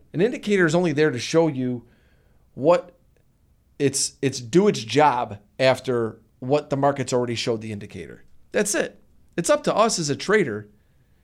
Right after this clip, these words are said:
to now look at that and, and figure out how we're gonna execute and make money. Like I said, if you're out there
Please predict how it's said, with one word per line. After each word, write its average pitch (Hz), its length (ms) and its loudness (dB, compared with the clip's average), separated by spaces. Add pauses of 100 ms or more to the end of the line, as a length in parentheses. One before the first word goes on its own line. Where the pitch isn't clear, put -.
(140)
to 185 80 0
now 196 140 0
look 254 260 -2
at 185 100 -6
that 123 340 0
and, 139 300 -2
and 139 360 2 (220)
figure 214 320 4
out 170 140 4
how 190 160 4
we're 185 160 2
gonna 156 180 2
execute 180 640 -2 (260)
and 131 120 -2
make 131 220 -2
money. 107 320 -10 (1120)
Like 170 160 -4
I 220 80 2
said, 190 280 0
if 127 100 -4
you're 240 160 2
out 196 160 2
there 180 340 2